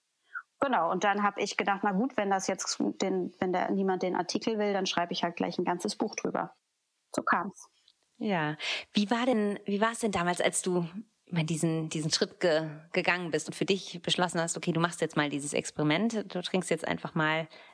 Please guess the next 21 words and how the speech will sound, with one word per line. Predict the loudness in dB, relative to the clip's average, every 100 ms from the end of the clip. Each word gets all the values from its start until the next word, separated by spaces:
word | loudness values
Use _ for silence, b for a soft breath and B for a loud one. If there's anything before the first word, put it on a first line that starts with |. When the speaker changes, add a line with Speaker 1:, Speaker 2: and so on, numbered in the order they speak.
| -8
Speaker 2:
ein | -2
paar | 0
Monate | 2 2 0 0
oder | -2
ein | 0
ganzes | 0 -4 0
Jahr | 0 2
lang | 0 -2
keinen | 0 0
Alkohol | 0 -2 -4 0 0 2
und | -2 -4 -10 B B B
hältst | 0 0
auch | 0
deine | 2 2
ganzen | 0 -2 -4 -4 -6 -12 -16 -6
Erlebnisse | 0 2 0 0 -2
und | 0
Erfahrungen, | -2 -2 -2 -2 0 -2 -2
ähm, | -2 -2
schriftlich | -2 0 -2 0
fest. | -2 -2 -12